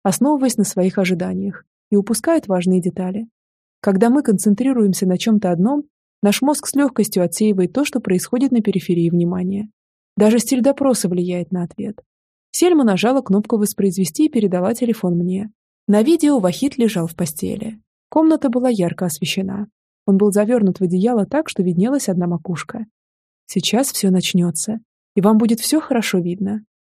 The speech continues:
сказала Сельма. Едва она закончила говорить, как Вахид сел в постели. Это было довольно неожиданно. Он казался напуганным. Я продолжала смотреть и слушать.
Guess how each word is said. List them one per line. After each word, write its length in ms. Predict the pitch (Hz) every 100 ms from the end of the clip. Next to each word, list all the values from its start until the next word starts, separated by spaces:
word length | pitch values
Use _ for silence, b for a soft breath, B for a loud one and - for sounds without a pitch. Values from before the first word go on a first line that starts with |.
| -
сказала 420 | - 180 175 175
Сельма. 480 | - 196 190 196 214 _ _ _ _ _ _ _
Едва 360 | 196 208 226 240
она 140 | 202
закончила 520 | 185 185 226 208 190
говорить, 400 | 180 180 190 294
как 200 | - 208
Вахид 320 | 190 170 254 277
сел 180 | 185
в 60 | 175
постели. 600 | 180 - - 196 202 214 _ _ _
Это 160 | 190 180
было 180 | 202
довольно 340 | 214 214 233 240
неожиданно. 680 | 240 254 196 175 196 220 - _ _ _ _
Он 160 | 294 339
казался 440 | 233 196 190 208
напуганным. 680 | 196 190 175 185 202 208 - _ -
Я 160 | 196 208
продолжала 540 | 208 202 185 196 196
смотреть 480 | - 180 185 175 226
и 20 |
слушать. 500 | 226 185 156 214